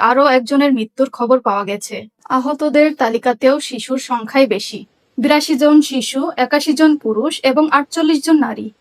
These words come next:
ঘরবাড়ি, রাস্তাঘাট, সেতু কিছুই রেহাই পায়নি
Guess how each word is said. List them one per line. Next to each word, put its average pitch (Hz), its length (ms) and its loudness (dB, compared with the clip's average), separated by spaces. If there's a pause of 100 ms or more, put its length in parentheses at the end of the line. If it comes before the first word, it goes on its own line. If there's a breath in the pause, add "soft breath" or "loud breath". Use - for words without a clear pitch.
(120)
ঘরবাড়ি, 262 520 2
রাস্তাঘাট, 226 680 -2
সেতু 254 460 -2 (320)
কিছুই 320 360 -4
রেহাই 247 300 2
পায়নি 233 360 -2